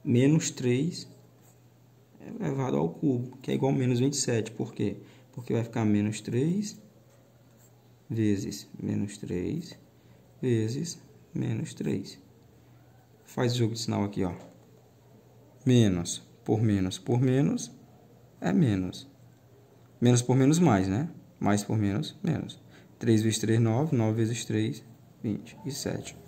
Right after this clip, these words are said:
E vinte e sete aqui é o radical. Beleza? Então, quando esse expoente é ímpar, permite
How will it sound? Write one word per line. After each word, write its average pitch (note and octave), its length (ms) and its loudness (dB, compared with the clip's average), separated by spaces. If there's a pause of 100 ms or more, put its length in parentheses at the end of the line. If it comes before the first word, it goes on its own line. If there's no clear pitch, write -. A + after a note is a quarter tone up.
(400)
E A2 80 -2
vinte G#2 200 2
e - 40 -4
sete - 260 -2
aqui - 120 -8
é A#2 40 -2
o - 20 0
radical. G#2+ 500 -2 (580)
Beleza? C3 360 0 (260)
Então, A#2 220 4
quando C3 260 4
esse G3 160 4
expoente B2+ 480 0
é G2 60 4
ímpar, D3+ 380 0 (280)
permite C3+ 920 4